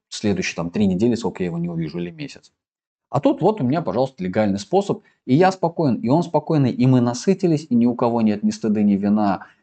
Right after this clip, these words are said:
ни вины, ни стыда, ни претензий,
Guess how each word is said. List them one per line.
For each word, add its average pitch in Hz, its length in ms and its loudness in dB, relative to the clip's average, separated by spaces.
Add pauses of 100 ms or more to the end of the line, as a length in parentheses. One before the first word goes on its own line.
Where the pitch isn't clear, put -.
(140)
ни 110 220 4
вины, 117 440 4
ни 101 140 2
стыда, 98 800 0
ни 98 160 0
претензий, 98 840 -2